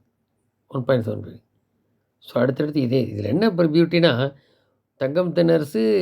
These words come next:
இவரு, இன்னொருத்தர், மூணு பேர் மாட்டாங்க. அதில் இவர் மட்டும் வாய் சொல்லிட்டார், அந்த ஆனந்த் சர்மா நீதிபதியை மாத்தணும்ட்டார். ஆனா அவருக்கே இவரு ரவுஸ் பண்றாருன்னு சொல்லி தான் இதெல்லாம் ஜாஸ்தி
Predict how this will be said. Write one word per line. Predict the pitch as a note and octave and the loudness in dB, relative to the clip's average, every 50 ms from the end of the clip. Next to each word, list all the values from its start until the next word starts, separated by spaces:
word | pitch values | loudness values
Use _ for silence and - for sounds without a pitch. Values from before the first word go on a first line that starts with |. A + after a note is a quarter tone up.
| E3+ D#3+ D#3 D3 C#3 C3+ C3+ - - - - - _ _ _ _ | 2 2 0 0 -2 -2 -4 -8 -12 -16 -20 -20 _ _ _ _
இவரு, | - D3+ D3+ D#3+ E3 G3 G#3+ G#3+ | -6 -4 0 0 2 4 4 4
இன்னொருத்தர், | F#3 D#3+ D#3+ D#3+ D3+ C#3 - - G2+ - - _ _ _ _ _ _ _ | 2 2 2 2 2 0 -2 -6 -10 -12 -18 _ _ _ _ _ _ _
மூணு | _ - C3+ C#3+ E3 E3 D#3+ | _ -8 -4 -2 -2 -2 0
பேர் | C#3+ F3 E3+ C#3+ | 0 0 0 0
மாட்டாங்க. | A#2 A2 G#2+ G2+ - - - - - _ _ _ _ _ _ _ _ _ _ _ _ _ _ _ _ _ _ _ _ _ _ _ - - - _ _ _ _ _ - - - - - _ _ | 0 -2 -4 -4 -8 -14 -16 -18 -18 _ _ _ _ _ _ _ _ _ _ _ _ _ _ _ _ _ _ _ _ _ _ _ -20 -20 -20 _ _ _ _ _ -20 -20 -20 -20 -20 _ _
அதில் | - E3+ G3 G3 | 0 2 2 4
இவர் | E3 D#3 E3+ F#3+ A#3 A3+ | 4 2 2 2 2 2
மட்டும் | G#3+ G3+ F#3 F#3 A3 D3+ | 2 0 0 0 -2 -2
வாய் | B2 C#3 E3 G3 G3 | -2 0 2 2 2
சொல்லிட்டார், | F3 D#3 D3 C3+ C#3 C#3+ C3+ B2+ A#2 B2+ A#2 | 2 2 0 0 -2 -2 -2 -2 -2 -2 0
அந்த | A2+ A#2+ A#2 A#2+ A2+ A2+ G#2+ A2 | 0 -2 -2 -2 -2 -2 -2 -2
ஆனந்த் | B2 C3+ D3 D#3+ | -2 -2 0 -2
சர்மா | D3+ C3 - C#3+ C3+ B2+ B2+ | -2 0 0 2 2 2 2
நீதிபதியை | B2 B2+ B2 B2 A#2+ A2+ A2+ G#2+ A2 A2 A2 G#2+ G#2 G#2 G2 F#2+ | 2 0 0 0 0 -2 -2 -2 -4 -4 -4 -6 -8 -10 -6 -4
மாத்தணும்ட்டார். | A#2+ D3 F3 E3+ - D3+ C#3 C3+ B2+ A2 G2+ - F#2+ - - _ _ _ _ _ _ _ _ _ _ _ _ _ _ _ _ _ _ _ _ _ - | -2 -2 -2 0 0 0 2 2 0 0 -4 -8 -12 -12 -14 _ _ _ _ _ _ _ _ _ _ _ _ _ _ _ _ _ _ _ _ _ -12
ஆனா | - A#3+ G3 - | -8 -8 -6 -6
அவருக்கே | G#2+ A#2 C#3+ F3+ B3 B3 A#3+ - B3 A#3+ | -6 -6 -4 -4 -4 -4 -2 0 0 0
இவரு | A3 G3+ G3 F#3 F3 E3+ D#3 D3+ C#3+ C#3 C3+ C3 C3+ B2+ | 2 2 2 0 2 2 2 2 0 0 -2 -6 -4 0
ரவுஸ் | C#3+ D#3+ E3 D#3+ - | 2 2 2 0 0
பண்றாருன்னு | - D3 C#3 C#3+ C#3 C#3 C3 C3+ A#2+ | -4 -2 0 2 0 0 0 0 -2
சொல்லி | C3 B2+ B2 B2+ | -2 -2 -2 -2
தான் | C#3 G3 G#3 | -2 -2 0
இதெல்லாம் | E3 C#3 C#3 D3 C3 | 0 0 0 0 0
ஜாஸ்தி | A2 A#2 C3+ D3 D3 - - D3+ C3+ A#2+ A2 G#2 | 0 2 0 0 0 -4 -6 -4 -4 -4 -4 -6